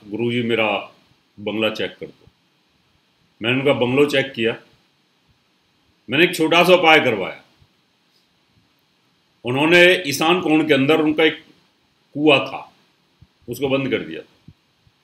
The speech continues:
मैंने कहा, "इसको खोल दो और जो उसके just अपोजिट साउथ वेस्ट में बोरिंग थी, उसको बंद कर दो।" मैं कहा, "ये सोना उगलना शुरू कर देगा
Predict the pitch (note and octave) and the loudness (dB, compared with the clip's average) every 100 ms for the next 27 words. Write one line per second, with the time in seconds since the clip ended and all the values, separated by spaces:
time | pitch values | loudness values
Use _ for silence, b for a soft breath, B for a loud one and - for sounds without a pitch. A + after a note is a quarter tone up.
0 | _ _ - G#2 B2+ C3 B2 - A2 - | _ _ -6 -2 0 0 -2 -4 -4 -2
1 | D3+ G2+ D2+ - _ _ _ _ _ _ | -2 -2 -10 -18 _ _ _ _ _ _
2 | _ _ _ _ _ _ _ _ _ _ | _ _ _ _ _ _ _ _ _ _
3 | _ _ _ _ C3+ C3 E3 E3 - C#3 | _ _ _ _ -2 2 0 0 -4 -6
4 | - E3 B2+ D#3+ - C3 D3 C#3+ C#3 C#3 | -2 0 2 0 -2 -4 -4 -4 -2 -2
5 | D3+ D3 C3+ C#3 C3+ C3 G#2+ - _ _ | -2 0 0 0 -4 -6 -6 -10 _ _
6 | _ _ _ - A2+ C3+ D#3 D3+ B2 A#2+ | _ _ _ -10 -4 0 0 0 -6 -8
7 | - G2+ F#2+ - - G#2+ - - G2+ A2+ | -10 -6 -4 -2 -6 -12 -14 -18 -12 -8
8 | C#3 C#3 C3 - C3 A#2+ B2 C#3 C#3 B2 | -6 -6 -6 -8 -6 -4 -4 -4 -4 -8
9 | A#2 A#2 A2+ G#2+ G2+ F2+ E2 - _ | -6 -8 -8 -10 -14 -14 -16 -18 _